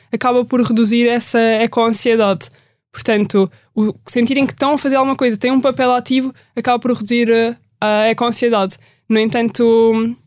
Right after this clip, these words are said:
ela existe, ela é real e as pessoas ficam um bocadinho congeladas sobre,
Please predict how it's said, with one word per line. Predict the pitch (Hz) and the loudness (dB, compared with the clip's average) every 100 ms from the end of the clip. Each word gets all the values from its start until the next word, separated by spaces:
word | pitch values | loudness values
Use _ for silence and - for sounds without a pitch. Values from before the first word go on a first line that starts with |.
| _ _ _ - | _ _ _ -8
ela | - 240 | -2 0
existe, | 262 233 254 - 247 | 0 0 0 -2 0
ela | 233 | 2
é | 233 | 2
real | 233 214 214 262 | 2 2 2 0
e | - | -2
as | 240 | -2
pessoas | - 254 247 | -2 -2 0
ficam | - 254 269 | 0 -2 0
um | |
bocadinho | 262 269 262 269 269 262 | 0 0 2 2 0 -2
congeladas | 277 269 247 247 254 254 262 | -2 -2 0 2 2 0 -2
sobre, | - 247 226 226 | 0 0 0 0